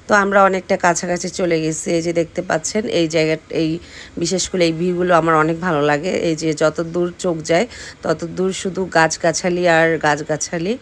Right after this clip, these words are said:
মানে অনেক ভালো লাগে, মানে মুক্ত বাতাস, মানে পরিবেশটা অনেকটা গ্রাম গ্রাম পরিবেশ।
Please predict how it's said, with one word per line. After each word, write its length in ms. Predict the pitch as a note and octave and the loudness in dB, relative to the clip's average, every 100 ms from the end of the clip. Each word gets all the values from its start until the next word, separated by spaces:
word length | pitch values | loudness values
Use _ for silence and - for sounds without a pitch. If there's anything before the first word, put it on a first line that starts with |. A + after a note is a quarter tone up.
| - - - - | -10 -20 -18 -6
মানে 160 | F3+ F#3+ | -4 0
অনেক 360 | G3 G#3 G#3 | 2 2 2
ভালো 240 | F#3 E3+ D3 | 0 -2 0
লাগে, 340 | C3+ C3 - - - - | -2 -6 -12 -16 -18 -8
মানে 460 | C#3+ D3+ D#3 D3+ - - - | -4 0 0 -2 -6 -20 -8
মুক্ত 280 | E3+ D#3 - | -6 -6 -2
বাতাস, 580 | E3 D3 C#3+ D3 D3+ D3+ - - - - - | 2 2 2 2 2 0 -8 -12 -16 -20 -12
মানে 400 | D#3+ D3 D#3 D3+ - | -6 -2 0 -2 0
পরিবেশটা 800 | D#3+ D3+ D3 D3+ - D#3 D3+ - | -2 0 -2 -2 0 2 2 0
অনেকটা 340 | D#3 D#3 E3+ | -2 -2 -4
গ্রাম 360 | D3 D3+ D3 D3 | -4 0 2 0
গ্রাম 260 | C#3 C#3+ C#3 | -2 -2 -2
পরিবেশ। 540 | D#3 C3+ C3+ F#3+ - | -4 -4 -4 -6 -8